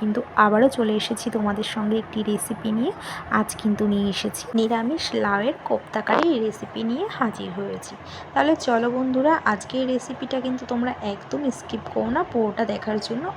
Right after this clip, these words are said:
অনুরোধ রইল। তো আমরা লাউয়ের কোপ্তাকারি বানানোর জন্য ফার্স্টে আমরা কচি একটি লাউ নিয়েছি, আর লাউটাকে কিন্তু খুব ভালো করে কিন্তু আমরা গ্রেট করে নিয়েছি। আর এদিকে কিন্তু আমরা নিয়েছি দুটো টমেটোকে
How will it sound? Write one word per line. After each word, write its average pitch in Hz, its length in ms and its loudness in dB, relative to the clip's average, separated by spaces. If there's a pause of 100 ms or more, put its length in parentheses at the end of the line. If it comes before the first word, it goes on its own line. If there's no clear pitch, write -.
(140)
অনুরোধ 214 400 0 (160)
রইল। 190 240 -6 (680)
তো 381 60 4 (120)
আমরা 269 200 4 (200)
লাউয়ের 233 320 4 (100)
কোপ্তাকারি 262 540 0 (140)
বানানোর 220 360 2 (100)
জন্য 247 160 4 (140)
ফার্স্টে 214 360 0 (100)
আমরা 226 140 2 (140)
কচি 214 280 -2 (100)
একটি 262 180 -4 (160)
লাউ 202 180 4 (140)
নিয়েছি, 208 400 -2 (460)
আর 214 80 2 (120)
লাউটাকে 208 500 0
কিন্তু 226 180 2 (100)
খুব 320 140 0 (160)
ভালো 202 240 0
করে 208 200 -2
কিন্তু 214 240 0
আমরা 311 120 0 (120)
গ্রেট 202 240 2 (100)
করে 190 240 -2
নিয়েছি। 185 340 -8 (440)
আর 262 60 6 (180)
এদিকে 233 300 -2 (100)
কিন্তু 269 200 2 (100)
আমরা 202 180 -2 (120)
নিয়েছি 196 380 -4 (340)
দুটো 285 260 2
টমেটোকে 226 520 2